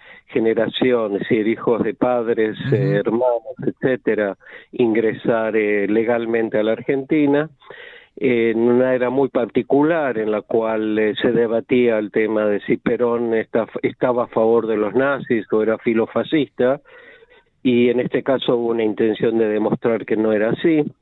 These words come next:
Speaker 1: y se legalizó a diez mil, eh, refugiados, eh, de los cuales la amplia mayoría eran sobrevivientes de, del Holocausto, de la Shoah.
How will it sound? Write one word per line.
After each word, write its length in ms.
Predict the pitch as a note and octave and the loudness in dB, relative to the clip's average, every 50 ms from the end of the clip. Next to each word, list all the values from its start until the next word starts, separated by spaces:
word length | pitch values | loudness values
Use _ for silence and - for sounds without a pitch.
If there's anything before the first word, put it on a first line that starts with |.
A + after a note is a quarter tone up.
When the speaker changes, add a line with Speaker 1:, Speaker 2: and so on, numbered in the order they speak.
| _ - - - - - - _ _ _ _ - | _ -20 -20 -20 -20 -20 -20 _ _ _ _ -2
Speaker 1:
y 600 | C3 B2+ B2+ B2 A#2+ A#2+ A#2+ A#2+ A#2 A#2+ A#2+ A#2 A2 - - | 2 2 4 4 4 2 2 2 2 2 2 2 0 0 0
se 100 | C#3+ C3 | -2 0
legalizó 1000 | B2 B2 B2+ B2+ B2+ C3+ C3 C3+ C3+ - - - - - G3 F#3 F3 F3 E3+ D#3+ D3+ | 0 0 0 0 0 0 0 -2 -2 -2 0 0 2 2 2 4 4 4 2 2 2
a 180 | C#3+ C3+ C3 | 0 0 -2
diez 240 | A#2+ B2 C#3 C#3 - | 0 2 2 2 2
mil, 400 | D#3+ D3+ D3+ D3+ D3 D3 D3 C#3+ C#3 | 0 0 2 2 2 2 2 2 2
eh, 480 | C3+ C3 B2+ B2 A#2+ A#2 A#2 A2+ A2+ - - - - - - _ _ | 2 2 2 2 2 2 2 0 -4 -8 -12 -20 -20 -20 -20 _ _
refugiados, 1000 | - A#2+ A#2+ A#2 - - C#3 - - - C3 A#2+ A#2 A2 G#2 G2+ G2 G2 F#2+ - - B2+ - - - | -2 0 0 0 0 0 0 -2 0 2 2 2 2 2 0 0 0 -2 -2 -2 -4 -4 -4 -2 0
eh, 680 | A#2+ A2 G#2 G#2 G#2 G2+ G2+ G2+ G2+ G2+ G2+ G#2 G2 - - - - - - - - - | 0 0 0 0 0 0 0 0 2 0 0 -2 -2 -6 -12 -20 -20 -20 -20 -12 -6 -4
de 220 | B2 A#2+ A2 B2 | -2 0 0 0
los 140 | A#2 A2+ - | 0 -2 -2
cuales 360 | - - C#3 C3+ C3 C3 A#2+ | 0 0 0 0 0 -2 -2
la 100 | A#2+ B2+ | -2 -2
amplia 260 | B2+ B2+ A#2+ - B2+ B2 | -4 -2 -2 0 0 0
mayoría 560 | A#2+ A2 - - C3 B2 A#2+ B2 A#2+ A#2 A2+ | 0 -2 -2 -2 -2 0 2 2 2 2 0
eran 160 | G#2+ A2 G#2+ | 0 -2 -2
sobrevivientes 720 | - - A#2 A2 G2+ G#2 G#2 G#2+ G#2+ G#2 - A#2 G#2+ G2 | -2 0 0 0 2 0 0 0 0 -2 -2 -2 -2 0
de, 320 | A2 G#2 G2+ G2+ G2 G2 | 0 0 0 0 -2 -2
del 200 | F#2 G#2 G2+ G2 | 0 -2 0 2
Holocausto, 680 | G2+ G2+ G2+ G2 - - G#2 F#2+ F2+ - - - G2+ G2 | 2 2 2 2 0 0 -2 -2 -2 -6 -6 -2 0 0
de 80 | G2 F#2+ | 2 2
la 100 | G2+ G2 | 0 -2
Shoah. 380 | - - A#2+ G#2+ G2 G2 F#2+ | -2 -2 0 0 0 0 -4